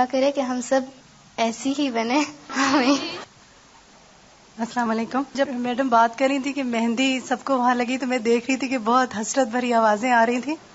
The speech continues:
Speaker 2: تو میں بتانا چاہ رہی تھی کہ جو چیز نصیب میں نہ ہو وہ نہیں ملتی۔ ہم یہاں سے شریک ہونے وہاں گئے تھے لیکن مہندی نہیں لگوا سکے کیونکہ لیٹ ہو گئے تھے۔ دوسری بات یہ کہ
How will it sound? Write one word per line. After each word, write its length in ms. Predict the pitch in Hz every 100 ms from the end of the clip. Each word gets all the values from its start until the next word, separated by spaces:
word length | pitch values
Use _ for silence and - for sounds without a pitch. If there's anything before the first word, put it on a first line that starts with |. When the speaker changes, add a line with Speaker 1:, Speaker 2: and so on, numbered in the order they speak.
| -
Speaker 2:
تو 80 |
میں 100 | 285
بتانا 420 | 285 262 262 247 285
چاہ 140 | 311
رہی 120 | 311
تھی 80 | 339
کہ 120 | 359
جو 140 | 294 285
چیز 180 | 302 285
نصیب 520 | 240 220 - 269 294
میں 160 | 294 294
نہ 80 |
ہو 260 | 254 285 311
وہ 100 | 302
نہیں 280 | 247 262 294
ملتی۔ 420 | 247 208 226 208 - - -
ہم 380 | 254 302 294 285 -
یہاں 380 | 277 254 226 339 339
سے 120 | 339
شریک 400 | 311 277 302 302
ہونے 200 | 294 302
وہاں 220 | 277 285 269
گئے 140 | 277
تھے 140 | 285
لیکن 220 | 311 302 262
مہندی 400 | 233 254 240 302
نہیں 180 | 294
لگوا 320 | 339 254 240 254
سکے 340 | 254 285 277 311 - - - - - - -
کیونکہ 220 | 294 285
لیٹ 360 | 277 262 277 254
ہو 160 | 220
گئے 140 | 214 214
تھے۔ 200 | 208 190 180 - - -
دوسری 220 | 285 349
بات 240 | 339 339
یہ 140 | 339 359
کہ 260 | 349 349 339